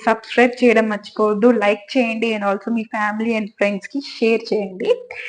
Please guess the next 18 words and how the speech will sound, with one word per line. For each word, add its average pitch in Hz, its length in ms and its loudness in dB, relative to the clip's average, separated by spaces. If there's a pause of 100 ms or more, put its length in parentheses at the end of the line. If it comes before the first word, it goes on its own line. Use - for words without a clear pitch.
(140)
ఓకే, 262 260 4
let's 247 380 0
get 240 180 2
into 370 260 2
today's 226 380 2
video. 165 220 -6 (680)
See, 254 100 -4 (580)
ద్రోణాచార్య 285 760 4
అవార్డు. 220 440 4
So 320 180 2
ద్రోణాచార్య 269 880 6
అవార్డు 226 480 8
అనేది, 208 540 -2 (400)
ఆ, 233 160 8
కోచెస్ 277 760 4 (120)
అంటే 233 640 4
ఇప్పుడు 240 600 8
స్పోర్ట్స్, 247 600 4